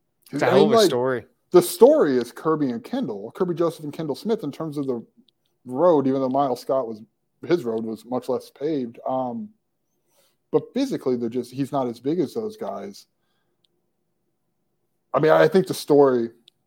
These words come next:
Speaker 2: fits, right? Like, I think that those two
Speaker 1: Yeah.
Speaker 2: would be the comp.
Speaker 1: Yeah, and just, uh, the playmakers they can find for that position. I mean, Fedge obviously was a walk-on, turned into a hell of a player, but he was at D two. Miles Scott walked on here as a prep,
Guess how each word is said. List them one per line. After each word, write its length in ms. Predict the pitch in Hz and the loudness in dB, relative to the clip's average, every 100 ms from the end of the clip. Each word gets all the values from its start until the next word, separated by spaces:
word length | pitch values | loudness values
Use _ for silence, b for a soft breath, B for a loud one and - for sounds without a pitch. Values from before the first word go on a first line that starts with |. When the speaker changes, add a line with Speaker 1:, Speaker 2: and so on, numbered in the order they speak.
| - | -2
Speaker 2:
fits, 340 | 131 - - - | -2 -2 -12 -12
right? 220 | 107 113 | -10 -8
Like, 160 | 113 120 | -6 -4
I 80 | 123 | -2
think 200 | 127 120 | -4 -6
that 200 | 110 123 | -6 0
those 240 | 131 127 | 0 0
two 360 | - 127 107 107 _ _ _ _ _ _ _ _ 101 | -2 -2 -2 -10 _ _ _ _ _ _ _ _ -20
Speaker 1:
Yeah. 120 | 90 | -8
Speaker 2:
would 120 | 127 120 | -6 -2
be 100 | 117 | -4
the 120 | 104 | -4
comp. 300 | 117 95 - b b - | -10 -12 -20 b b -2
Speaker 1:
Yeah, 200 | 123 113 | -2 -2
and 160 | 113 | -6
just, 240 | 113 - 123 | -12 -10 -6
uh, 320 | 104 101 101 _ - | -6 -8 -12 _ -18
the 80 | - | -14
playmakers 560 | - 131 123 117 113 | -8 -6 -6 -6 -8
they 100 | 113 | -8
can 120 | 113 107 | -8 -8
find 280 | 117 113 | -8 -8
for 100 | 104 | -10
that 200 | 110 107 | -10 -10
position. 640 | 117 107 113 - 113 107 110 | -10 -10 -10 -10 -12 -14 -16
I 80 | 113 | -14
mean, 220 | 107 104 | -12 -12
Fedge 520 | - 131 113 110 117 | -6 -4 -4 -4 -4
obviously 280 | 113 107 120 | -4 -6 -6
was 100 | 110 | -4
a 60 | 110 | 0
walk-on, 560 | 113 113 120 113 110 | 2 0 -2 -8 -8
turned 200 | 120 117 | -8 -8
into 140 | 110 110 | -6 -4
a 40 | |
hell 140 | 113 | -4
of 60 | 107 | -6
a 40 | 101 | -8
player, 280 | - 113 | -6 -4
but 100 | 107 | -4
he 60 | 117 | -4
was 120 | 110 | -4
at 140 | 104 98 | -8 -8
D 140 | 113 | -10
two. 400 | - 117 104 104 B B B B | -6 -6 -6 -10 B B B B
Miles 140 | 139 - | 0 4
Scott 180 | 147 131 | 4 8
walked 260 | 131 127 | 6 6
on 220 | 127 127 | -2 -2
here 380 | 123 123 117 117 b b b b - | -4 -4 -4 -6 b b b b -12
as 120 | 113 | -10
a 40 | - | -10
prep, 420 | - 139 - | 0 2 2